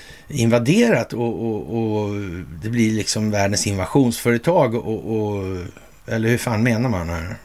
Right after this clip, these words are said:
Eh, det man menar nu här, det är nog egentligen att nu ska folk tänka efter, vad fan står det här för någonting? Om Vladimir Putin säger att han kommer åt dem i U S A,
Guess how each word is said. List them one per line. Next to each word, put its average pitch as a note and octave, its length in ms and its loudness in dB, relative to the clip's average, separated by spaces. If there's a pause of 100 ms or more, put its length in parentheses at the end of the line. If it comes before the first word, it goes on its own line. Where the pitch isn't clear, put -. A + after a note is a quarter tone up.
(920)
Eh, B2+ 200 2
det C3+ 260 4
man E3 200 2
menar F3+ 340 4
nu A#2 220 2
här, F#2+ 300 -2
det A#2+ 100 -2
är A#2 40 0
nog A2 200 -2
egentligen G#2 360 -4
att G2+ 60 -4
nu A#2+ 80 -4
ska C3+ 140 -2
folk G#2+ 240 -8
tänka G2+ 340 -2
efter, G#2+ 300 -6
vad G#2+ 140 -6
fan G2+ 320 -2
står E2 380 -6
det D#2+ 80 -4
här F#2 180 -4
för - 140 -12
någonting? E2 500 -12 (1700)
Om C3 120 4
Vladimir D3 320 4
Putin F#3 400 2
säger C#3+ 220 4
att B2+ 80 -10
han C#3 140 -4
kommer D#3 300 2
åt D#3 240 2
dem A2+ 160 0
i A2 40 2
U G2+ 180 0
S - 180 0
A, G2 280 0